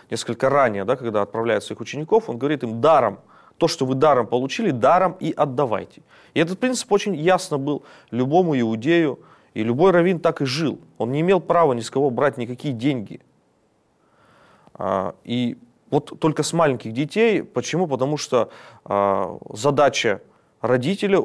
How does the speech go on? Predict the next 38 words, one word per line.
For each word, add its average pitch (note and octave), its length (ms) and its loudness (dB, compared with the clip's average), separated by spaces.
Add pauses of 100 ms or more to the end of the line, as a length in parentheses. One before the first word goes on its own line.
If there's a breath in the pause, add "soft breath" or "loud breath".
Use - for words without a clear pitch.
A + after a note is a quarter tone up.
(120)
обучать C3 480 0
детей. G2 400 -8
Если A2 300 -4
раввин B2+ 300 2
берется A2 400 -4
учить G#2 280 -8
детей, G3+ 460 -4
это A2 220 -8
означает, G#2+ 340 -2
что - 160 -4
он C3+ 60 -2
выполняет A#2 440 -4
как G2 160 -10
бы G2+ 140 -12 (380 loud breath)
не A#2+ 120 -6
свою A#2+ 360 2
обязанность, F#3 520 2
и A2 40 -6
здесь C3 360 -2
ему B2 240 -6 (280 loud breath)
уже A#2+ 140 -4
полагалась A#2 520 2
какая-то A2+ 340 -8
плата. - 300 -12
Все D3 220 2
остальное D#3+ 400 2
он D#3+ 80 -2
получил C3+ 420 -2
от A2 80 -2
Бога F3+ 320 2
и B2 160 -2
имел F3 180 -2
право, F3+ 380 -2 (760 soft breath)
а, G2 280 -6
вот, G#2 300 -12 (240)
э, - 60 -18 (1700)
свое C#3 440 2
учение, E3+ 680 0